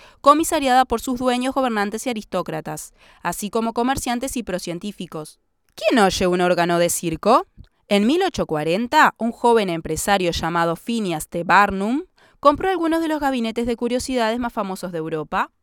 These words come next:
y creó el Museo Barnum en Nueva York, un espectacular mezcolanza de zoológico, sala de conferencias, museo de cera, teatro y un freak show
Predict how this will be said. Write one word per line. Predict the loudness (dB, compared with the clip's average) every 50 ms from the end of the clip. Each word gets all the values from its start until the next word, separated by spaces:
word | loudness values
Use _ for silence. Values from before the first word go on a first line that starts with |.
| _ _ _ _ _ _ _ _
y | -10 -8 -4
creó | 0 2 4 4 4 4
el | 4 2
Museo | 0 -2 -2 0 2 2 2 6
Barnum | 6 6 6 6 4 2 -2 -2 -4 -4 _
en | -2 0 0 0 0
Nueva | 0 0 2 2 0
York, | 0 0 -2 -2 -2 -6 _ _ _ _ _ _ _ _ -20 _ _ _ _
un | -2 -2 -2 -2 -4 _ _ -6
espectacular | -6 -6 -6 -6 -10 -10 _ -6 -6 -6 -4 -4 -2 0 2 4 4 4 2 2
mezcolanza | 0 -2 -4 -4 -4 -2 0 0 0 0 -2 -4 -6 -6
de | -6 -6
zoológico, | -6 -4 -2 -2 -2 -2 -4 -8 -4 -2 -2 -2 -2 -4 _ _ _ _ _
sala | -8 -2 2 2 4 4 2
de | 0 -2
conferencias, | -4 -8 -10 -6 -2 0 0 2 0 0 2 2 4 4 2 0 -4 _ _ _ _ -6
museo | -4 -4 -2 0 2 2 2 2 2
de | 0 -2
cera, | -2 2 4 4 6 6 6 4 2 0 _ _ _ _ _ _ _
teatro | 2 6 8 8 8 8 6 4 2 2 2 2 0 _ _ _ _ _
y | 2 4 4
un | 4 4
freak | 2 0 -2 -2 -2 -2
show | -4 0 4 6 8 8 8 6 4 0